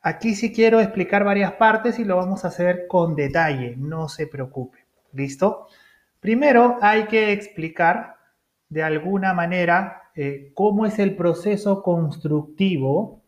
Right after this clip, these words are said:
que se va a seguir cuando... Eh, construyes, en este caso, un cerco.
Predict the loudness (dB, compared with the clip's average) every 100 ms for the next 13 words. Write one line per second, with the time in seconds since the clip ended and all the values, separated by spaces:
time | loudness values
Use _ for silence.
0 | -4 -2 0 0 2 2 2 0 2 2
1 | 2 0 -4 -4 -2 -2 0 0 0 -4
2 | _ _ _ _ -14 -14 -14 -20 _ _
3 | -4 -4 -4 -2 0 0 -2 -6 -8 -6
4 | 0 0 0 0 2 2 -4 -10 -8 -6
5 | 0 2 2 -2 -10